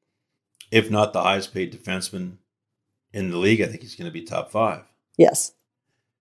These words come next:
Speaker 1: I think that's how it works.
Speaker 2: Yes.
Speaker 1: Um, it goes in cycles.
Speaker 2: Yes.
Speaker 1: You know?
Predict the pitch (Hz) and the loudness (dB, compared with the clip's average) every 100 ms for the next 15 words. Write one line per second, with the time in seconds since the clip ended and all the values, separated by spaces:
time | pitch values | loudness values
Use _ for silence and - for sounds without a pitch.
0 | _ 104 98 95 95 98 95 104 95 - | _ 2 4 2 4 2 4 -2 -2 -8
1 | - _ 156 - - - _ _ _ _ | -20 _ 4 4 0 -8 _ _ _ _
2 | - _ _ 98 85 82 85 - 98 104 | -14 _ _ -2 0 0 -4 0 0 0
3 | 98 113 127 - - - _ - 156 - | 0 2 2 -2 -18 -20 _ 4 4 4
4 | - - 92 101 | -8 -14 -10 -8